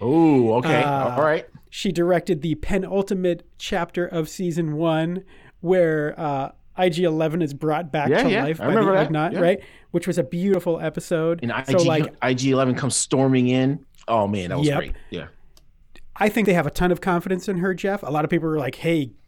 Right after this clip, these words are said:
Speaker 2: give Deb Chow a Star Wars, like, a movie." She's awesome. So that gives me a lot of confidence in this show. Uh, Jeff, they also released a poster
Speaker 1: Mm.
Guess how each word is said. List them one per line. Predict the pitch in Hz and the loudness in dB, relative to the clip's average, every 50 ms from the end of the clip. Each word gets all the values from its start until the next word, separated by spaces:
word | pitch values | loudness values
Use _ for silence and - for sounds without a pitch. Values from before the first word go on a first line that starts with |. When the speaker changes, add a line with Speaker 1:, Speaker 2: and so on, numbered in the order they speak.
| - | -6
Speaker 2:
give | - 156 147 131 123 | -4 -4 -4 -4 -4
Deb | 156 143 135 131 | -4 -4 -6 -6
Chow | - - 165 131 131 127 | -6 -6 -4 -4 -4 -8
a | 120 | -8
Star | - - - 131 139 147 | -10 -8 -8 -6 -4 -4
Wars, | 151 156 165 160 160 165 | -4 -4 -4 -4 -6 -6
like, | 139 120 - | -8 -8 -10
a | 120 | -10
movie." | 113 113 120 143 165 175 165 180 180 185 196 - - _ - _ - _ _ _ | -10 -6 -2 2 2 2 2 2 -2 -2 -4 -8 -14 _ -20 _ -20 _ _ _
She's | - - - 294 262 202 | -6 0 2 2 2 2
awesome. | 190 147 151 151 - - 160 147 143 135 - _ - - - | 2 0 -2 -2 -2 -2 -4 -4 -4 -8 -14 _ -20 -20 -12
So | - - 208 185 170 165 160 151 - - - | -4 0 2 4 4 4 2 -2 -6 -10 -4
that | 165 202 214 240 | -2 -2 0 0
gives | 208 247 220 214 | 0 -2 0 0
me | 214 202 | 0 0
a | 190 | 2
lot | 180 175 170 165 | 2 2 2 0
of | 160 156 | 0 -2
confidence | - 160 156 151 147 160 143 147 131 131 - - - - | -2 -2 -2 -2 -2 -2 -4 -4 -4 -6 -10 -14 -12 -6
in | 170 160 151 | -4 -4 -4
this | 139 139 131 - | -4 -6 -6 -8
show. | - - 147 113 - - - - - - - - - - - | -8 -10 -10 -12 -12 -16 -20 -20 -20 -20 -20 -20 -20 -10 -2
Uh, | - 175 165 165 160 | 0 0 2 2 0
Jeff, | - - 220 190 - | 2 2 2 2 2
they | 185 208 202 202 202 196 | 2 4 4 4 4 2
also | 180 185 220 240 - 320 302 | 0 0 0 2 2 0 0
released | 285 269 262 254 247 247 240 226 - - - | 2 2 0 2 0 -2 -2 -4 -6 -8 -4
a | 202 185 180 180 | 0 2 2 2
poster | 180 - - 240 302 349 339 - 202 175 175 175 175 - | 0 0 0 2 2 2 2 2 0 0 0 0 -2 -10
Speaker 1:
Mm. | - - - - - _ _ _ _ _ _ _ _ - - - - | -20 -20 -20 -20 -20 _ _ _ _ _ _ _ _ -20 -20 -20 -20